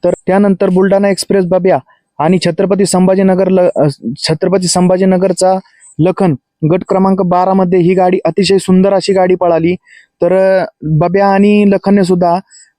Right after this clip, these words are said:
अ, गट एकदम खुल-, सुट्टा पास केला.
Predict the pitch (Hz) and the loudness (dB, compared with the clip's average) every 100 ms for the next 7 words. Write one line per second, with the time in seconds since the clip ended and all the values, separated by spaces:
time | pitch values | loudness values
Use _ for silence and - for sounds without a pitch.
0 | - 156 151 - _ 160 175 175 196 190 | -6 -2 -2 -4 _ -2 -2 0 0 0
1 | - 190 185 208 208 208 190 - 185 170 | 0 0 2 2 2 0 -4 -2 -2 0
2 | - 185 208 202 208 _ _ 180 185 - | -4 -2 -2 0 -4 _ _ -4 -4 -2
3 | 185 147 | -2 -2